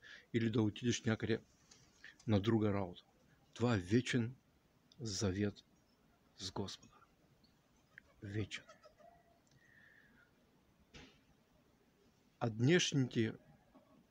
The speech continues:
те, които правят, а, водно кръщение, те не правят правилно. Те правят с силите на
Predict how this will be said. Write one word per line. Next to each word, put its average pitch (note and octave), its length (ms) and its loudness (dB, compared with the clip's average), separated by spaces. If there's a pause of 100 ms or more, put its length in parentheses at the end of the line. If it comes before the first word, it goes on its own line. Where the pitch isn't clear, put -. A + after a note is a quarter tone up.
те, A#2+ 140 4
които A2+ 320 -4
правят, A2 380 -4 (1400)
а, G2+ 360 -6 (1300)
водно G#2+ 340 -2
кръщение, A#2 560 -2
те C3+ 100 -4
не C3 80 0
правят C3+ 360 -4
правилно. A2+ 400 -4 (1700)
Те C#3 100 2
правят C#3 360 0
с A2+ 160 -6
силите C3+ 640 -2
на A2 300 -2